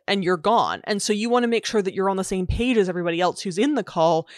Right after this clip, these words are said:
that we've actually all agreed that it's leaving time now. And I think a really elegant way of doing that is you can look at the screen, you can see everybody waving, and you can be like, "Okay, we've, we've come to consensus that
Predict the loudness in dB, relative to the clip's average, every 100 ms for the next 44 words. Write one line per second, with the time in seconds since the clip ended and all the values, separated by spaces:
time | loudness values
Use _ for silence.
0 | -20 0 2 4 4 4 2 2 6 6
1 | 6 4 -2 -4 -4 -2 -4 -4 -8 -6
2 | -8 -8 -10 -10 -10 -10 -12 _ _ -20
3 | -20 _ 4 6 4 2 2 2 4 4
4 | 2 -2 2 6 6 6 4 0 2 0
5 | 2 2 2 0 -4 -4 -4 -2 -4 -4
6 | -4 -4 -4 -6 -6 0 2 2 2 0
7 | 0 0 2 2 0 -2 -8 -16 -8 -4
8 | 2 4 4 6 4 6 2 2 -2 -2
9 | -2 -4 0 0 0 -4 -2 -2 -2 -6
10 | -10 -10 -12 _ _ -2 4 8 6